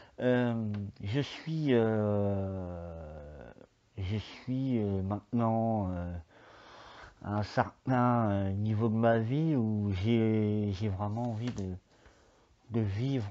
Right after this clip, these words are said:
en autonomie, vraiment. C'est pas juste une, une,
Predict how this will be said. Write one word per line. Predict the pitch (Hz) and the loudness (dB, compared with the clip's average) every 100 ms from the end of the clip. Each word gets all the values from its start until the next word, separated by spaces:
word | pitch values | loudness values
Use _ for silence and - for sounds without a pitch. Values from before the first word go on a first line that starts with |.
| - | -6
en | 113 110 | -4 -2
autonomie, | 107 113 107 104 127 - - 98 | -2 -2 0 -2 -4 -8 -14 -10
vraiment. | 92 104 95 101 - - | -6 -4 -4 -8 -12 -16
C'est | - | -12
pas | - 107 | -4 -4
juste | 92 110 110 - 107 | -2 -4 -6 -10 -6
une, | 98 95 90 90 92 - - - - - - _ | -4 -4 -4 -6 -8 -14 -20 -20 -20 -20 -20 _
une, | 98 90 | -14 -10